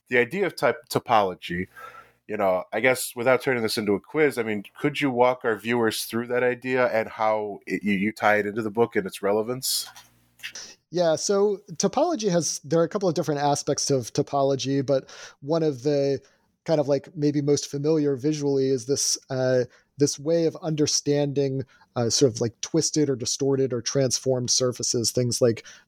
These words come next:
Speaker 2: the Mobius strip, this, this strip which actually only has one side, or the Klein bottle. Uh, topology is this way of kind of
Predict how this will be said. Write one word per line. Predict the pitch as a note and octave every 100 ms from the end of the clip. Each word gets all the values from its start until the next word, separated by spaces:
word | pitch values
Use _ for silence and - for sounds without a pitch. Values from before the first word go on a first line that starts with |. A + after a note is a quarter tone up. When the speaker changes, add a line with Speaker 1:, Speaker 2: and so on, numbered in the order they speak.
| -
Speaker 2:
the | C3+
Mobius | C#3+ D3+ C#3 C3
strip, | - - C3 -
this, | - C3 -
this | - B2 C3+
strip | - - C#3 -
which | C3
actually | C#3 C3+ - C3
only | B2+ C3
has | A2+ A#2+ A2
one | B2 B2
side, | - C3 B2+ B2+
or | A#2
the | A2
Klein | - C#3 C3 B2+
bottle. | B2 B2+ B2+ B2+ - - - _ -
Uh, | C3 C3 - -
topology | E3+ G3 F#3 D3
is | C3
this | C#3
way | C#3+ D3 D3+
of | C#3+
kind | - D3
of | C#3 B2